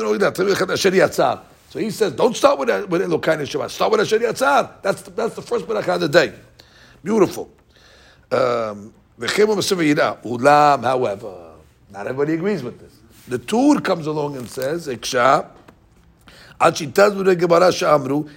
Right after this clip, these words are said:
כי מתעל משנתו." The Gemara doesn't sound like that. The Gemara says, when you wake up in the morning,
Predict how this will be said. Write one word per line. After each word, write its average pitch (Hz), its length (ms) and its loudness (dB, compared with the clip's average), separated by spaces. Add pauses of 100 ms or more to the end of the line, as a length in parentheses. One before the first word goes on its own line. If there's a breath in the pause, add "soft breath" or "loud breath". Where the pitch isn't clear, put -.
(160 loud breath)
כי 220 140 -4
מתעל 202 460 2
משנתו." 202 600 -4
The 143 60 -14
Gemara 139 260 -6
doesn't 190 180 -6
sound 226 260 -4
like 156 140 -6
that. 107 180 -14 (200 soft breath)
The - 60 -20
Gemara 180 300 -2
says, 165 240 -4
when 156 160 -2
you 160 80 6
wake 202 240 8
up 208 160 -2
in 190 60 -2
the 175 80 0
morning, 156 340 -2